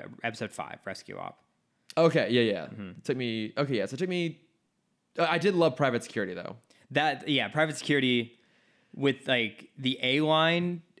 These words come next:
Speaker 1: is maybe my favorite, like, comedic storyline.
Speaker 2: It's so good.
Speaker 1: And the B line, I wish was a full episode because I would, 'cause that's, um, that's also when we see Zatanna Zatara.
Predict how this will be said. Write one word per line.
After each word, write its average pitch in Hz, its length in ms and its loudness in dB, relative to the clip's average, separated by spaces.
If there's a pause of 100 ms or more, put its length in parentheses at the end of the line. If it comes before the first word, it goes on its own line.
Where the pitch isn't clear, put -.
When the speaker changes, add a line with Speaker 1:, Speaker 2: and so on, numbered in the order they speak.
Speaker 1:
is 127 320 -6
maybe 131 200 0
my 123 160 2
favorite, 120 640 0
like, 107 240 -8
comedic 117 420 0
storyline. 135 540 0
Speaker 2:
It's 135 80 -4
so 120 180 -2
good. 95 300 -6
Speaker 1:
And 131 100 0
the 127 60 0
B 147 360 2
line, 120 580 2
I 120 140 0
wish 117 300 0
was 110 120 -6
a 104 40 -8
full 107 300 -4
episode 92 600 -10
because 113 240 -8
I 110 120 0
would, 107 240 -10 (300)
'cause 131 100 -8
that's, 123 300 -2
um, 95 560 -6 (160)
that's 139 160 -4
also 120 200 0
when 113 200 -2
we 107 160 -6
see 104 580 -4 (640)
Zatanna 113 480 -4
Zatara. 95 540 -4